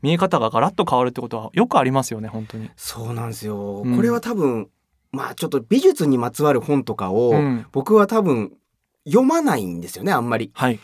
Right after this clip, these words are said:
Speaker 2: 読まないけど、でも聞けるなと思って、
Speaker 1: はい。
Speaker 2: 聞くだったら、オーディオブックで全然こう聞けるから、あの、キキさんの紹介してくれた、たゆたえども沈まず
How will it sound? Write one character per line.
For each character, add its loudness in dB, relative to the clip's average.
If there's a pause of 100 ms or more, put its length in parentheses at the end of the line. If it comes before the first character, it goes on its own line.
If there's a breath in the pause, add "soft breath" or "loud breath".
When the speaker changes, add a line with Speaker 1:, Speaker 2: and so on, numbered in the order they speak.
Speaker 2:
読 4
ま 6
な 6
い 2
け -2
ど、 2
で 4
も 4
聞 -12
け 4
る -2
な 2
と -10
思 -6
っ -10
て、 -6
Speaker 1:
は 0
い。 -6 (160)
Speaker 2:
聞 -6
く -4
だ 4
っ -16
た -4
ら、 2
オ -2
ー 0
デ 2
ィ 6
オ 0
ブ -6
ッ -10
ク -10
で -2
全 -2
然 -2
こ -10
う -6
聞 -20
け -2
る -4
か -6
ら、 -6 (260 soft breath)
あ -6
の、 -6
キ -20
キ -10
さ -6
ん -4
の -6
紹 -6
介 -6
し -12
て -8
く -10
れ -6
た、 -4 (160)
た -8
ゆ -6
た 0
え -2
ど -6
も -6
沈 -8
ま -2
ず -10